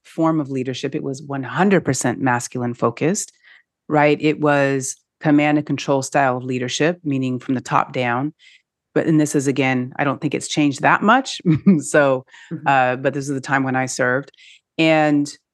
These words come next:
Speaker 1: what I think you're highlighting is the masculine structure, which is, you know, you gave the imagery of climbing the ladder. It is not only climbing over people, but it's also climbing by yourself.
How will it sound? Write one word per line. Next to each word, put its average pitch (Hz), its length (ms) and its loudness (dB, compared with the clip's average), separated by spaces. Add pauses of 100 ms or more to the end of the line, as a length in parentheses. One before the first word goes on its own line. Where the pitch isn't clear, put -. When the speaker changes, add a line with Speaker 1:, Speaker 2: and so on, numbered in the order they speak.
(540)
Speaker 1:
what 165 500 2 (200)
I 160 160 2
think - 720 -4 (380)
you're 156 520 2
highlighting 147 920 2
is 131 460 -2 (120)
the 147 140 2
masculine 165 800 2
structure, 160 720 -4
which 139 260 -2
is, 131 380 -2 (300)
you 151 80 -2
know, 143 80 4
you 139 220 2
gave 160 260 4
the 147 140 0
imagery 147 400 2
of 131 300 -2
climbing 156 440 4
the 135 80 -4
ladder. 147 640 2 (420)
It 151 220 2
is 143 280 0
not 151 160 4
only 175 220 0
climbing 147 380 0
over 208 240 0
people, 143 340 -4
but 143 120 -2
it's 135 120 -6
also 170 320 2
climbing 143 360 0
by 131 120 -2
yourself. 120 640 -4